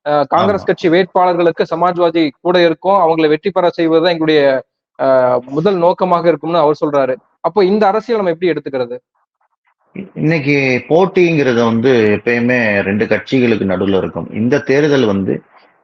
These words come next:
Speaker 2: இந்தியா as we know it, நமக்கு தெரியும்ல, பத்து வருஷத்துக்கு முன்னாடி இந்தியானா அதனுடைய குணங்கள் நமக்கு தெரியும், அதனுடைய கலாச்சாரம் தெரியும், அதனுடைய கொள்கைகள் தெரியும், அதனுடைய செக்குலரிசம் தெரியும். எவ்வளவோ பிரச்சனைகள் இருந்தாலும் இந்தியா என்கிற இந்த சிஸ்டம்,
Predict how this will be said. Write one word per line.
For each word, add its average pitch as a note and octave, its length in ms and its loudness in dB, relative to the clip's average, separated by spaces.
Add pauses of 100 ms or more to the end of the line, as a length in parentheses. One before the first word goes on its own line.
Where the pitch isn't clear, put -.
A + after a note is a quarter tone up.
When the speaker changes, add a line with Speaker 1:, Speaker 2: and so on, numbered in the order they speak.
(360)
Speaker 2:
இந்தியா D#3 420 2 (280)
as A#2+ 260 -2
we B2+ 120 0
know A#2+ 200 4
it, B2+ 180 0 (200)
நமக்கு A#2+ 360 0
தெரியும்ல, D3+ 440 2
பத்து A2+ 220 0
வருஷத்துக்கு A#2+ 380 0
முன்னாடி A2+ 300 0
இந்தியானா G#2+ 520 2 (120)
அதனுடைய G2 500 0 (380)
குணங்கள் A2+ 380 0
நமக்கு F2+ 320 -6
தெரியும், F2+ 380 -6
அதனுடைய F#2 420 -4
கலாச்சாரம் G2 560 0
தெரியும், F2+ 300 -4
அதனுடைய F2+ 380 -2
கொள்கைகள் G2+ 540 0
தெரியும், E2+ 340 -6 (300)
அதனுடைய G#2 460 0 (180)
செக்குலரிசம் A2+ 640 0
தெரியும். F2 240 -6
எவ்வளவோ B2 400 2
பிரச்சனைகள் B2 460 -2
இருந்தாலும் G#2+ 360 0
இந்தியா A2 340 2
என்கிற G#2+ 300 0
இந்த F2 180 -8
சிஸ்டம், - 420 -4